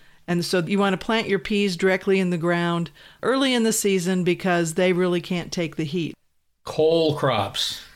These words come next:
Speaker 2: not cold, C O L E, all the cole crops, the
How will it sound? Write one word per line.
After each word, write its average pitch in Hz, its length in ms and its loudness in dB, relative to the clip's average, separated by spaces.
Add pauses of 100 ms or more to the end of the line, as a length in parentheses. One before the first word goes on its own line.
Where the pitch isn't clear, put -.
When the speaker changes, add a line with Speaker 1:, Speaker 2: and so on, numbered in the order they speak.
(260)
Speaker 2:
not 135 400 -2 (140)
cold, 139 600 2 (220)
C 175 280 -2
O 156 140 4
L 151 240 4
E, 110 200 0
all 107 240 -4
the 131 80 -2
cole 127 320 0
crops, 120 440 -2
the 104 200 -2